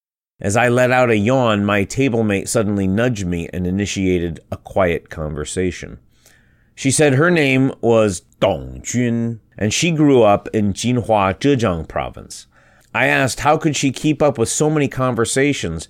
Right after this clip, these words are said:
after adding all those guys on WeChat. Dong Jun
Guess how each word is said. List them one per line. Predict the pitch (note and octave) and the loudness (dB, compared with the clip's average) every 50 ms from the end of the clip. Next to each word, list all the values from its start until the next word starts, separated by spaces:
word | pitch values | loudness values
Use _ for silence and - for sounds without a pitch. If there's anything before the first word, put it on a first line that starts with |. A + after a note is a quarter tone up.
| _ - - | _ -14 -6
after | - A2 A2 - B2 - - | -4 -4 -2 -2 -2 0 2
adding | A#2 B2+ B2 A#2+ A#2 - | 2 2 2 0 0 -2
all | - - B2+ C#3 D3+ D#3 | 0 2 4 4 4 4
those | C#3+ C3+ B2+ A#2+ G2 | 4 4 4 2 2
guys | - A2 G#2 G2+ G#2 F2+ G#2 | 2 2 2 2 2 0 0
on | G2+ G2 F#2+ | -2 0 0
WeChat. | G#2+ C3 C#3 C3 - F#2 A#1+ G#1+ - - _ _ _ _ _ _ _ _ _ _ _ _ _ _ _ | 0 0 -2 -2 -4 -6 -8 -8 -10 -14 _ _ _ _ _ _ _ _ _ _ _ _ _ _ _
Dong | - G2+ F#2+ D2+ C2 C2 B1+ B1+ - | 0 0 0 -2 -6 -10 -14 -14 -12
Jun | - - A#2+ B2 A#2+ A#2 A#2 A#2 A#2 A#2 A2 | -8 -4 -2 -2 0 -2 -2 -2 -4 -6 -8